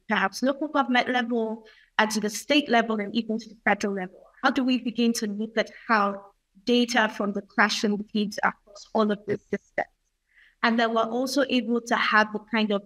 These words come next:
data that drives effective decision making, to know how to allocate the resources,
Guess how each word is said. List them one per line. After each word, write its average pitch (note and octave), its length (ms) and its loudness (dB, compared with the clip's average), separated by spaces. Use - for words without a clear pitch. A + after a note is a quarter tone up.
data G#3+ 400 -2
that G3 160 -4
drives G3+ 380 2
effective - 580 -10
decision G#3 500 0
making, F#3+ 160 -12
to A3+ 120 0
know A#3 240 0
how A3+ 140 2
to A3+ 260 -2
allocate G#3+ 560 0
the G3 80 -14
resources, G#3+ 800 0